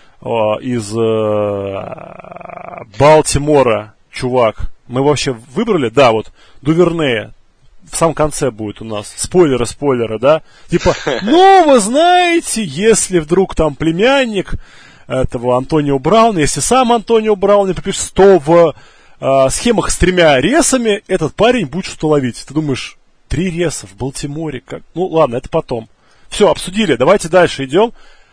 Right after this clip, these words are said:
Speaker 1: Коля, твой пик. Коля в-, в-, выбрал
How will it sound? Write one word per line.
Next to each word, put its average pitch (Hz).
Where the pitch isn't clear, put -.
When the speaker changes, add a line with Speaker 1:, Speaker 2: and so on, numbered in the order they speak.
Speaker 1:
Коля, 143
твой 170
пик. -
Коля 147
в-, 117
в-, 123
выбрал 139